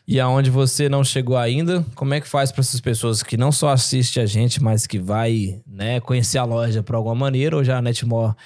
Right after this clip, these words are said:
ela não é só mais uma loja física, mas também uma loja que pode ser franqueada, inclusive, né, Madrid é uma delas. É, como é que faz pra ser um franqueado? Pra gente resumir?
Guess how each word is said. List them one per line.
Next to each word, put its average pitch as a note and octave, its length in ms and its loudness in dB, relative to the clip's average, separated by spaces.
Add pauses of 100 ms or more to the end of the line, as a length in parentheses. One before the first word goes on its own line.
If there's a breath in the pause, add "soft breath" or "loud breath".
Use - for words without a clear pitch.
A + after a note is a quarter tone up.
(180 loud breath)
ela A2+ 160 2
não A#2 160 2
é A#2 80 2
só A#2 160 0
mais A#2 220 0
uma A2 140 0
loja A2 240 0
física, G#2+ 340 -4
mas B2 200 0
também A2+ 260 0
uma A#2 140 0
loja A2+ 280 0
que - 100 -8
pode A#2 280 -2
ser A2 100 0
franqueada, A#2 560 -2
inclusive, A#2+ 460 -2
né, A#2 160 0
Madrid A2+ 460 -2 (500 loud breath)
é A2+ 100 0
uma A2 180 0
delas. C3 400 0 (440 loud breath)
É, B2+ 680 2
como C3+ 140 2
é D#3+ 40 2
que D3+ 60 -6
faz D3+ 160 0
pra C#3+ 80 2
ser C3+ 120 0
um B2+ 60 0
franqueado? C3 480 -2 (160)
Pra C#3+ 120 0
gente A#2 200 2
resumir? A#2 480 2